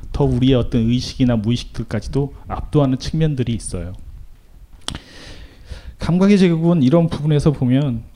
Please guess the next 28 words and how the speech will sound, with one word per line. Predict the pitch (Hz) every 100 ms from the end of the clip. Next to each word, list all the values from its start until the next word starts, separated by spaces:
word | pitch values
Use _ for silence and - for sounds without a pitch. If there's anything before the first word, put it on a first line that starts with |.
| -
그 | -
우리가 | 117 127 127
사랑에 | - 247 233 220
대해서 | 175 113
어떻게 | - 180 - -
바라봐야 | - 127 135 127 120
될까라고 | 120 113 - 113 - - - - - 120 117
하는 | 117 139
것들을 | 120 - 117 123 117 117 - - -
그 | - 107
여러 | 117
가지 | 113 107
생각을 | - 139 123
하게 | - 147
하는데, | 147 104 101 143 95 - - - - -
그러면 | 165 175 156 156
제가 | 143 127
이제 | 127
처음에 | - 180 147
사랑이 | - - 240 233 220 190 160
금기인가라고 | 160 160 160 139 123 107 107 107 - -
이제 | - 107 101
여쭤봤지만 | 107 - 101 - 113 120 104 - - -
그걸 | - 117
조금 | - 196 180 147
더 | 127
고상한 | - 135 - 147 135
영어인 | 110 104 104 113